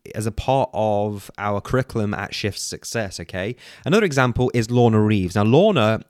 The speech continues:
is the founder of My Oh My Weddings, okay? Which specifically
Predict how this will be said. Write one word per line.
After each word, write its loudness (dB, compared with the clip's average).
is -2
the -6
founder -2
of -2
My -2
Oh -2
My -6
Weddings, 0
okay? -2
Which -4
specifically -4